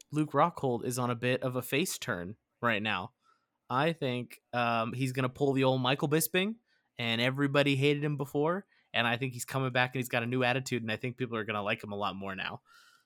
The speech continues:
Um, I've been listening to a couple of his, um, media s-, uh, media day interviews, and, uh, I like where his head's at. He's saying he's coming back.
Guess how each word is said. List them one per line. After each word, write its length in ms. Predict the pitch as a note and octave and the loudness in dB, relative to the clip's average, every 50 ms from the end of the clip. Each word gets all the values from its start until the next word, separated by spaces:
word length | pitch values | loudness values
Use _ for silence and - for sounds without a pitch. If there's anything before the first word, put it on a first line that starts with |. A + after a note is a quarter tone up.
| _ _ _ - | _ _ _ -6
Um, 460 | G#2 G2 F#2 F#2+ F2+ F#2 G2+ G2 - - | -6 -4 -4 -4 -6 -8 -10 -12 -6 -4
I've 140 | A2 A2+ A2+ | -4 -2 -2
been 120 | A#2+ A#2 | -2 -4
listening 340 | B2 A#2+ - A#2+ A#2 A2 G2 | -4 -4 -4 -4 -4 -6 -4
to 80 | G2 A2+ | -6 -6
a 40 | G#2+ | -2
couple 260 | - A#2 G#2 - A#2 | -2 -2 0 0 -2
of 60 | A2 | 0
his, 220 | G#2 A2 G#2 G2 G#2+ | 0 -2 -2 0 0
um, 420 | G#2 G2+ G2+ G2+ G2 G2+ G#2 G#2 _ _ _ _ _ _ | 0 0 0 -2 -4 -6 -8 -12 _ _ _ _ _ _
media 400 | - A#2+ B2 A#2+ A#2 A#2+ A#2+ A#2 | -2 0 0 2 2 2 2 0
s-, 180 | A2+ A2 - - _ _ _ _ _ _ _ - | 0 -2 -6 -10 _ _ _ _ _ _ _ -8
uh, 340 | G#2 G#2 G2 G2+ G2 F#2+ G2 | -4 -4 -2 -2 -4 -4 -4
media 340 | G#2+ A#2 B2 A#2+ A#2 A#2+ A#2+ | -4 -4 -4 -2 -2 -2 -2
day 240 | A#2 A#2 G#2 G2+ G#2+ | -2 -2 0 0 0
interviews, 640 | G#2+ G#2+ G#2+ G2+ G#2+ G#2 G2 F#2+ F#2 F#2 - - _ _ _ - _ _ _ _ _ _ | 0 -2 -4 -4 -4 -4 -4 -2 -4 -4 -6 -8 _ _ _ -20 _ _ _ _ _ _
and, 340 | G#2+ G2+ G2 G2 G2 F#2 G2 | 0 0 0 0 0 -2 -4
uh, 80 | F#2 - | -4 -4
I 100 | - G2+ | -4 -6
like 300 | G#2+ G2+ A2 B2+ C3+ C3 | -4 -2 0 -2 0 -2
where 100 | B2+ A#2 | -4 -4
his 120 | G#2+ G2+ - | -2 -2 -2
head's 200 | A2 G#2 G2 F#2+ | -2 -2 -2 -2
at. 220 | F#2 D#2 C#2+ - _ _ _ _ _ _ _ _ _ - | -4 -6 -6 -8 _ _ _ _ _ _ _ _ _ -16
He's 1000 | - - A#2 A2 G#2+ G#2+ G#2+ G#2 G#2 G#2 G#2+ G#2 G2 G2 - - - - - - _ _ _ _ _ _ _ _ _ _ _ _ _ _ _ _ _ _ _ _ _ _ _ - - _ _ _ _ | -8 -6 -4 -4 -2 -4 -4 -4 -4 -4 -4 -4 -4 -6 -6 -6 -6 -8 -12 -18 _ _ _ _ _ _ _ _ _ _ _ _ _ _ _ _ _ _ _ _ _ _ _ -20 -20 _ _ _ _
saying 340 | - - - B2 B2+ B2+ A#2+ | -6 -2 0 0 0 2 0
he's 180 | A#2 A2 G2 | 0 -2 -2
coming 340 | - - - A#2+ A#2 A2+ A2 | -4 -4 -4 -2 -2 -4 -2
back. 440 | F#2+ G#2+ G#2 G#2 G#2 G#2 - - | -2 0 2 2 0 0 -2 -8